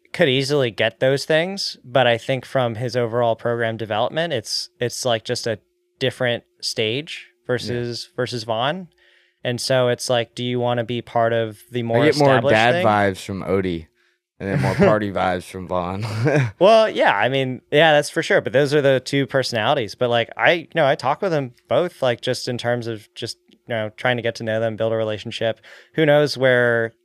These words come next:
Speaker 1: you know, one day, hopefully, who, you know, <laughs> who knows where they could lead. But honestly,
Speaker 2: Yeah.
Speaker 1: like, that's kind of my approach to networking in general. It's just like, hey, like, I respect the hell out of you because you're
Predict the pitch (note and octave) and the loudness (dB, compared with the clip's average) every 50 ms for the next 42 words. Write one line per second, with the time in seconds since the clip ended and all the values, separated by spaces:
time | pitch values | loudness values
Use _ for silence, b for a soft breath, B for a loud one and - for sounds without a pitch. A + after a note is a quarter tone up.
0 | _ - C#3 B2+ A2+ G#2+ G#2 G#2 G#2 G#2+ A2 B2 A#2 A2 A2 A2 A2 G#2+ G#2 G2+ | _ -8 -6 -4 -2 -2 -2 -2 -2 -2 -2 0 2 2 2 2 0 -2 -4 -8
1 | _ _ _ _ _ _ _ _ _ - - A2 - _ - A2+ G#2+ G#2 G2+ G2+ | _ _ _ _ _ _ _ _ _ -10 -10 -10 -10 _ -10 -8 -6 -6 -6 -6
2 | G2 F#2+ A2+ A2 _ _ _ - A2+ F#2 F2 F2 E2+ _ _ _ _ _ A#2 A#2 | -8 -10 -12 -14 _ _ _ -10 -10 -8 -8 -10 -12 _ _ _ _ _ -12 -10
3 | B2+ - G#3 G#3 D3 - B B B B B B B C#3+ D3+ D#3 E3 E3 D#3 D3+ | -4 2 2 2 2 2 B B B B B B B -2 2 4 4 4 4 4
4 | E3 D3+ D3 C3+ - B2 G#2+ A#2 A#2 G#2+ G2+ F#2+ - - C#3 F#2 C3 C#3 D3+ C3 | 4 4 4 2 0 -2 -4 -2 -2 -2 -4 -6 0 0 2 4 4 4 4 4
5 | - F3 F3 D#3 D3 - - D3 D3+ - - F#3+ E3+ E3 D3+ C#3+ - - - - | 4 4 4 4 4 4 2 2 2 2 2 4 4 4 2 0 -8 -16 -10 -8
6 | B2+ C3 C3+ C3 C3 C3 - - C3+ C3+ C3+ - - - C3 B2+ A#2+ A#2+ A#2 C3 | -4 0 0 2 2 2 2 2 2 2 2 0 -4 -2 -2 0 0 0 0 0
7 | C3 B2+ - B2+ A#2+ A2 G#2+ A2+ A#2+ C3 A#2 G#2+ G#2 - - A2 - B2 A#2+ A#2 | 0 -2 -2 -6 -6 -4 -2 -2 -2 -2 -2 -4 -4 -6 -10 -10 -6 -4 -4 -4
8 | - - D3 D3+ C#3+ C3 A#2+ A#2 G#2 - b b b b b b b b b b | -2 0 0 0 2 0 0 -2 -4 -6 b b b b b b b b b b
9 | A#2+ D3+ G3 G3 E3 - - D#3+ D#3 - - D3 D#3 D#3 D#3 D#3 D3+ D#3 E3+ F3+ | 2 2 4 2 0 2 0 0 0 2 0 2 4 4 4 4 4 2 0 0
10 | E3+ C3 B2+ A2+ C3 B2+ A2 - - A#2 D#3 E3+ D3+ C#3 C#3 - - | -2 -2 -2 -4 -4 -6 -6 -6 -6 -4 -2 0 0 0 0 -2 -6